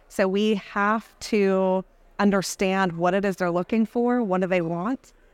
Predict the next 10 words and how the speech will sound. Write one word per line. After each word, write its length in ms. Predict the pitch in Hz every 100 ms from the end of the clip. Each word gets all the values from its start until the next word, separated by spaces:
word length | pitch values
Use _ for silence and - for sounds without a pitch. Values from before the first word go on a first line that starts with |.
| _
and, 580 | 196 190 185 185 185 185 -
um, 680 | 190 180 175 175 175 175 -
use 460 | 180 190 208 247
that 280 | 220 185 160
language 720 | 180 180 180 170 165 165 - -
to 340 | - 185 175
attract 460 | - - 175 165 -
and 120 | 156
keep 240 | - 165 -
them. 240 | - 170